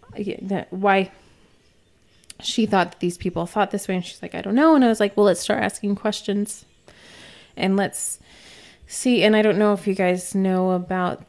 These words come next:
the improved, um, Redmen, the Order of the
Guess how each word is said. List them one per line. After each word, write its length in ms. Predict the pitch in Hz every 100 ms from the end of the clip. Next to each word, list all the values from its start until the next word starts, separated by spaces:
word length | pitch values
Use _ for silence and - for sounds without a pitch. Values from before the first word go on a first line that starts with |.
| -
the 440 | 180 175 175 180 - - _ _ -
improved, 1300 | 190 185 - - 202 196 180 190 - - - - - _ _ _ _ _
um, 500 | 190 185 180 - 190 - _ _ _ _ _ _ _ _ 190
Redmen, 640 | 190 190 214 226 240 240 - - _ _ _ _ _
the 100 | 208
Order 320 | - 190 196 202
of 120 | 208
the 140 | 226